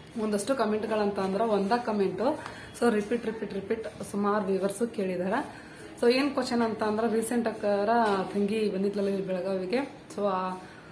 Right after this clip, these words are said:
ಆ ಕಾಮೆಂಟ್, ಆ ವ್ಲಾಗ್ ಒಳಗೂ ಸುಮಾರು ವ್ಯೂವರ್ಸ್ ಕಾಮೆಂಟ್ ಮಾಡಿ ಕೇಳ್ಯಾರ,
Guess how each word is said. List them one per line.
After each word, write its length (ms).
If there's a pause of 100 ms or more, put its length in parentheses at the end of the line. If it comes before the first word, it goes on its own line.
(160)
ಆ 80
ಕಾಮೆಂಟ್, 480
ಆ 160
ವ್ಲಾಗ್ 480
ಒಳಗೂ 420
ಸುಮಾರು 280
ವ್ಯೂವರ್ಸ್ 520
ಕಾಮೆಂಟ್ 340
ಮಾಡಿ 220
ಕೇಳ್ಯಾರ, 360